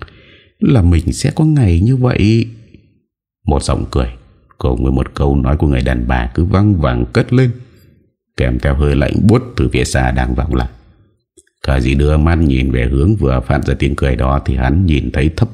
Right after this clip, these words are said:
thoáng có hai chiếc bóng đang tiến lại phía mình. Khẽ khép đôi mắt lại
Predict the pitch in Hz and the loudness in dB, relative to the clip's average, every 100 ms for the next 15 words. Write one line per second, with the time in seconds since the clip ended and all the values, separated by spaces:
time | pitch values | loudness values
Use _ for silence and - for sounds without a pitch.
0 | - 71 65 - - - _ _ _ - | -2 -2 -2 -6 -20 -20 _ _ _ -4
1 | 69 64 - 69 67 69 73 76 80 80 | -2 0 -2 -2 0 0 2 2 2 2
2 | 76 95 80 - - 90 87 - - - | 0 2 0 -2 -2 0 0 -4 -12 -20
3 | _ _ _ _ _ _ _ _ _ _ | _ _ _ _ _ _ _ _ _ _
4 | _ _ _ _ - - - 65 78 78 | _ _ _ _ -20 -12 -4 -2 0 0
5 | - 65 71 65 67 | 0 0 0 0 -4